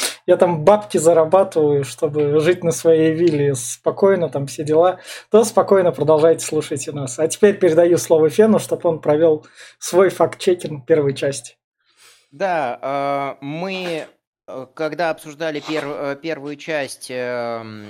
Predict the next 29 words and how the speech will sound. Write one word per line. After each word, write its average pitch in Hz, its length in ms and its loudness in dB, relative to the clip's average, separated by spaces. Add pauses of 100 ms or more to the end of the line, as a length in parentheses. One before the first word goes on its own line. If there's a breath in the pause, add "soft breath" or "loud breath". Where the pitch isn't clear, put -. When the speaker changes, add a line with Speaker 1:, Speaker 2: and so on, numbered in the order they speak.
(100)
Speaker 2:
не 143 400 -10
ска-, - 340 -10
не 147 200 -10
сказали, 156 560 -6
что 123 640 -8
на 135 160 -12
самом 131 420 -10
деле, 120 460 -10 (300 soft breath)
э, 131 240 -6 (100)
Арвин 127 580 -6
и 135 460 -10
Галадриэль, 123 640 -6
они 127 260 -10
родственники. 135 840 -12 (240 soft breath)
По 143 100 -4
факту 202 480 -8
Арвин 165 360 -4
является 139 680 -6
внучкой 131 560 -10
Галадриэль, 123 760 -8
то 139 200 -10
есть 131 320 -12
Элронд 147 560 -6
взял 139 360 -6
в 117 120 -18
жены 156 400 -8
дочь 131 400 -8
Галадриэль, 120 720 -10 (340 soft breath)
э, 135 240 -4